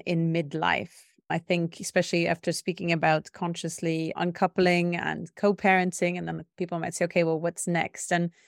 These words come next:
how do I not make the same mistakes again?" So can you talk a little more about finding love in midlife, and what are some key strategies and recommendations that you have there?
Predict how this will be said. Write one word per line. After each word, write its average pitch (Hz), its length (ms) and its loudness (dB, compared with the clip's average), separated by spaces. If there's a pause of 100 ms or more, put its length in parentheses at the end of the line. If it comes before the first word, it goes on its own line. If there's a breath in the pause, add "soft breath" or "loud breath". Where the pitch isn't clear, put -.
(220 soft breath)
how 190 160 2
do 190 140 8
I 185 80 6
not 170 200 0
make 165 220 -4
the 175 80 2
same 165 280 -2
mistakes 160 640 -4
again?" - 520 -2 (560 soft breath)
So - 160 -6
can 214 160 2
you 247 100 4
talk 220 280 -2
a 196 100 4
little 190 380 -2
more 175 220 2
about 160 380 0
finding 170 340 0
love 156 180 -2
in 160 160 -2
midlife, 151 720 -6
and 160 240 -4
what 165 100 0
are 170 80 0
some 160 380 -4
key - 200 -4
strategies 202 640 4
and 180 120 0
recommendations 165 800 -4
that 151 100 -6
you 170 120 -4
have 156 320 -6
there? - 340 -4